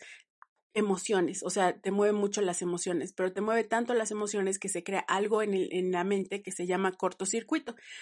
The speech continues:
Entonces, el cortocircuito es justo eso, apelan tanto a tu emoción, tantísimo a tu emoción, que ya no tienes la capacidad racional de pensar.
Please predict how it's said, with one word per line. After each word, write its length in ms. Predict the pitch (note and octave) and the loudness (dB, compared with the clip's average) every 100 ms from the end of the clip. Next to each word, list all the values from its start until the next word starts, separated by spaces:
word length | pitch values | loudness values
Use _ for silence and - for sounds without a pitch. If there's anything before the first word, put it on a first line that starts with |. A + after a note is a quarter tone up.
| - | -8
Entonces, 300 | - C4+ A#3+ | -2 0 2
el 140 | A3+ | 4
cortocircuito 760 | A3+ C4 C#4 C#4+ C4+ - A3+ A3+ | 4 4 2 -2 -4 -4 0 0
es 100 | A3+ | 0
justo 300 | G#3 G#3 A#3 | -4 0 0
eso, 260 | A#3 - | 0 -2
apelan 380 | G3 G3 A#3+ A3+ | -2 2 2 2
tanto 460 | A3+ C4 C#4+ C#4+ D4 | 2 4 4 6 4
a 140 | C#4 | 4
tu 100 | C4 | 0
emoción, 600 | A3 G3+ G3+ G#3+ F#3+ G#3 | 2 2 2 2 2 0
tantísimo 560 | - A3 G#3 B3 D4 C#4 | 2 2 2 0 0 0
a 80 | A3+ | 0
tu 80 | G#3+ | -4
emoción, 320 | G#3 G#3 G3+ | -4 -2 -4
que 80 | G3+ | -2
ya 80 | |
no 100 | G#3+ G#3 | -4 -2
tienes 220 | A3 A3+ | -2 0
la 100 | G3 | -2
capacidad 540 | G3 G3 F#3+ G3+ G3+ | -4 -6 -2 0 2
racional 480 | G#3 G3+ G3 F#3 F#3+ | 0 -2 -2 -2 -2
de 80 | F#3+ | -2
pensar. 400 | G3 G3+ A3+ | -4 -2 -2